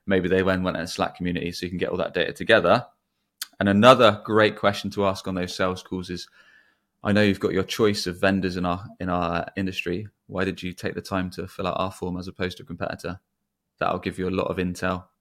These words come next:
as to, to why they chose you. I suppose if, if you're only met-, met-, met-, if you're only reporting on rankings, because then a company could just be like, "Well, we've got a thousand page ones or a thousand kind of page one, position one organic,"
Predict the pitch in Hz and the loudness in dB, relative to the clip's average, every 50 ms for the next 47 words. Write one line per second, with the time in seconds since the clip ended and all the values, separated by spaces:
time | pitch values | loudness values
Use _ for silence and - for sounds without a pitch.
0 | _ _ - 92 90 - - - 90 90 87 - _ - - 95 95 92 87 87 | _ _ -14 -12 -12 -12 -10 -8 -8 -8 -8 -10 _ -16 -10 -6 -6 -6 -4 -6
1 | 87 - - 87 87 87 92 87 76 - _ - - - - - - - - - | -8 -6 -6 -6 -6 -4 -6 -6 -6 -8 _ -20 -20 -20 -20 -20 -20 -20 -20 -20
2 | - - - _ _ _ _ _ - - - 123 - - - 156 147 127 - - | -20 -20 -20 _ _ _ _ _ -6 -4 -2 -2 -2 2 4 4 4 4 2 -2
3 | - 101 - - - - - - - - - 107 - 110 107 92 104 104 104 101 | -6 -6 -8 -12 -20 -20 -20 -20 -20 -16 -14 -6 -2 0 0 4 4 4 4 4
4 | 101 101 101 90 - - - 101 101 98 92 - - 98 98 95 92 92 95 - | 4 2 0 0 -2 -6 0 0 0 0 0 -4 -2 0 0 0 0 -2 -4 -6
5 | - - - - - - - 104 98 95 92 90 87 - - 101 90 90 90 92 | -6 -8 -12 -16 -20 -12 -4 -2 -2 0 0 -2 -4 -2 -2 -2 -2 0 -2 -4
6 | 87 87 85 90 92 95 92 90 87 87 87 90 87 - - - _ _ - 85 | -4 -4 -6 -4 -2 -2 -2 -2 -2 -4 -6 -6 -8 -10 -16 -20 _ _ -18 -12
7 | - 92 87 85 - - 95 92 87 87 - _ - 104 95 87 - 87 87 85 | -8 -8 -8 -8 -6 -6 -4 -4 -4 -6 -8 _ -8 -8 -8 -6 -6 -8 -10 -8
8 | - 85 - 82 - - - 87 90 87 90 - 85 85 85 _ _ - - - | -10 -12 -12 -12 -12 -10 -8 -8 -6 -6 -8 -8 -10 -12 -12 _ _ -20 -20 -20
9 | - - - _ - 98 95 101 - 104 - - 98 95 95 92 - 90 92 90 | -20 -20 -20 _ -6 -2 -2 -2 -2 -2 0 2 2 2 2 0 -2 -6 -8 -8
10 | - - 104 92 90 87 90 95 92 90 90 87 92 - - - - - 87 87 | -8 -4 -2 -2 -2 0 -2 -2 -2 0 -2 -4 -6 -8 -12 -14 -12 -8 -8 -8
11 | 85 - - 92 90 87 - 87 87 82 - 90 87 82 - - 90 87 85 95 | -6 -2 -2 -2 -2 -2 -4 -6 -8 -8 -6 -8 -8 -8 -6 -4 -4 -4 -4 -4
12 | 87 85 85 87 87 85 - 87 87 87 87 87 87 - 90 87 87 87 - - | -8 -8 -6 -8 -10 -8 -8 -8 -6 -6 -8 -8 -6 -6 -6 -4 -4 -6 -8 -10